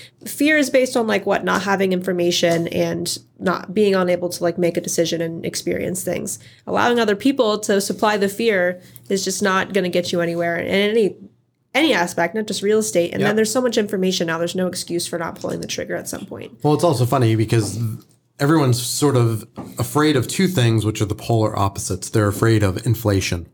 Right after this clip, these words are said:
Speaker 3: Well, what, what does inflation do to real estate prices and rent prices?
Speaker 1: Makes sense.
Speaker 3: And at the same time, they're worried that, that prices are gonna come down hugely. Well, you can't have high inflation and prices coming down. Those are two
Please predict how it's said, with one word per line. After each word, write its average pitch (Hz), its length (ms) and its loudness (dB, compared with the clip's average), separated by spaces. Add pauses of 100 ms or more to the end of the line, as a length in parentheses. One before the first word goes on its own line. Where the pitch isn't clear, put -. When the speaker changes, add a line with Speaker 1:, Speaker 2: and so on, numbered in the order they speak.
Speaker 3:
Well, 101 300 -2
what, 117 320 0
what 120 80 2
does 107 160 0
inflation 92 560 -2
do 92 380 0
to - 100 -4
real 95 200 0
estate 95 280 0
prices 95 380 -2
and 90 120 -2
rent 92 160 -2
prices? 95 380 -2 (180)
Speaker 1:
Makes - 240 -4
sense. - 160 -10
Speaker 3:
And 143 120 4
at 127 100 0
the 127 80 0
same 156 200 2
time, 135 220 2
they're 123 140 4
worried 120 260 4
that, 110 200 0 (560)
that 107 440 2 (680)
prices 107 360 0
are 110 80 4
gonna 104 180 2
come 117 220 0
down 104 260 2
hugely. 101 440 0
Well, 120 380 0 (200)
you 123 140 -4
can't 185 360 -2
have 127 360 0
high 131 180 2
inflation 117 800 2
and 151 300 2
prices 123 380 0
coming 120 240 2
down. 113 260 2
Those 104 220 -2
are - 40 -18
two - 380 -6